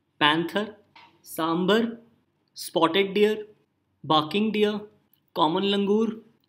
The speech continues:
Malabar giant squirrel, wild dog, mongoose, hyena and other animals. Among the imported birds found in this Mudumalai Tiger Reserves are Malabar grey hornbills,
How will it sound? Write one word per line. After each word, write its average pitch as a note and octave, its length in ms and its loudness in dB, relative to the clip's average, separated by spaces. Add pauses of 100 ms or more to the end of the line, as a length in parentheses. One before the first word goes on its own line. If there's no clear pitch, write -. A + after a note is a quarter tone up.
(260)
Malabar F3+ 500 4
giant D#3+ 380 2
squirrel, A3 480 0 (460)
wild D3+ 420 0
dog, G3 340 0 (640)
mongoose, F3 760 -2 (320)
hyena F3 640 2 (380)
and D4 240 -4 (280)
other E3+ 220 4
animals. A#2 540 -4 (680)
Among A3 200 2
the B3 80 4
imported G3 440 0
birds F#3+ 220 -2
found G#3+ 340 -2
in F#3+ 100 2
this G3 160 -8
Mudumalai G3 520 0
Tiger E3+ 260 0
Reserves F#3 440 -2
are C3+ 260 -4 (340)
Malabar F3 520 2
grey C#3+ 240 0
hornbills, G3 680 -4